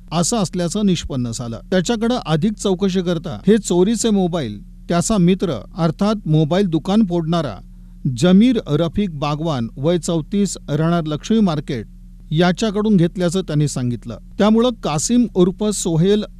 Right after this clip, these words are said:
शफीक शेख याच्या ताब्यातून चोरीचे एकूण चोवीस मोबाईल फोन, चार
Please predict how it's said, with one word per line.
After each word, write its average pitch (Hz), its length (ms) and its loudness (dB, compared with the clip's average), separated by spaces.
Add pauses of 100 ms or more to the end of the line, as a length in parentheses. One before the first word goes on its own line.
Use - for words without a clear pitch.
शफीक 190 460 -4
शेख 151 360 -4 (120)
याच्या 175 320 -2 (120)
ताब्यातून 175 480 -2
चोरीचे 175 580 -2 (120)
एकूण 180 320 0
चोवीस 175 440 -2
मोबाईल 160 420 -2
फोन, 175 220 0
चार 190 340 -2